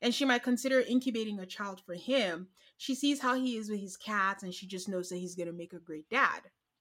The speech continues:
And then Mark in a confessional laughs because there's really nothing else to do. And he's like,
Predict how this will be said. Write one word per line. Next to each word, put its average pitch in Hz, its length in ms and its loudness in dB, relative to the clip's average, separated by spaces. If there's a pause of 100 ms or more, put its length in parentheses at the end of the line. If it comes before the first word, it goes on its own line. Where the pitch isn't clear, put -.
(680)
And 403 180 4
then 381 260 6
Mark 254 280 8
in 214 80 2
a 202 40 -4
confessional 190 640 -2
laughs 139 460 -4
because 269 280 4
there's 233 200 0
really 285 240 6
nothing 208 400 4
else 170 280 -2
to 175 100 -8
do. 190 360 2
And 185 120 -4
he's 214 240 -2
like, 180 260 0